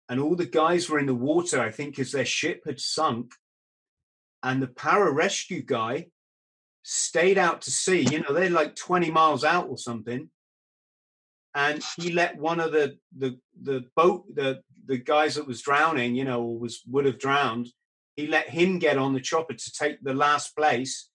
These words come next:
He said, "Right, I'll stay out here with the rest of the guys and, you know, we'll see you, I don't know, maybe three hours' time or whatever." And it, that is just, I mean, that is heroic. People s-, use the word hero all the time in the military, and I try and say, "No,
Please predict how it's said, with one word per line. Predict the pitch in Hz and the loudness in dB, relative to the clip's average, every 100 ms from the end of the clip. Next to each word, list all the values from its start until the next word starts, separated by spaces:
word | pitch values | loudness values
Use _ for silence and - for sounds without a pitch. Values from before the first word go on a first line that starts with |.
| _ _ | _ _
He | 160 165 | -6 -2
said, | 160 139 | -2 2
"Right, | 160 151 | 2 2
I'll | 139 139 | 0 -4
stay | - 170 156 | -4 -2 2
out | 151 147 | 2 0
here | 156 151 | 0 0
with | 139 | 0
the | 139 | 0
rest | 151 170 - | 0 -2 -4
of | 131 | -10
the | |
guys | 113 123 127 143 143 | -4 0 0 -2 -2
and, | 131 127 _ _ _ _ | -4 -4 _ _ _ _
you | 147 | -4
know, | 139 139 | 0 0
we'll | 135 | -2
see | 135 - 160 151 | -4 -2 0 0
you, | 147 147 - _ _ _ _ _ | 0 -6 -14 _ _ _ _ _
I | 131 143 | -2 -2
don't | 143 | 0
know, | 135 139 | 0 0
maybe | 139 139 131 | -2 -4 -6
three | - 160 156 | -2 4 6
hours' | 147 147 139 | 6 2 -2
time | - 147 160 151 | 0 2 2 2
or | 131 | -2
whatever." | 131 151 160 160 143 | -2 -2 -2 0 0
And | 139 127 _ _ _ _ _ _ _ _ _ _ - | 0 -4 _ _ _ _ _ _ _ _ _ _ -10
it, | 151 - - | -10 -12 -6
that | 165 214 | -2 -2
is | 190 - | -2 -6
just, | 165 - - - _ - | -6 -4 -6 -8 _ -12
I | 160 | -10
mean, | 160 139 | -10 -4
that | 160 202 190 | 0 2 2
is | 170 - | -2 -4
heroic. | 151 139 127 147 143 | -4 -2 -4 -6 -8
People | 202 196 208 | -6 -6 -8
s-, | - | -8
use | 175 170 170 | -6 -6 -6
the | |
word | 160 160 | -4 -2
hero | 139 170 165 135 123 | -2 0 0 0 -2
all | 147 | -4
the | 165 151 | -6 -6
time | 156 156 147 | -2 -2 -2
in | 127 | -2
the | |
military, | 131 147 - 135 | -2 -4 -6 -6
and | 123 | -6
I | |
try | 120 151 156 | -4 -4 -2
and | 151 | -4
say, | 147 139 | -4 -2
"No, | 156 135 120 | -2 -2 -4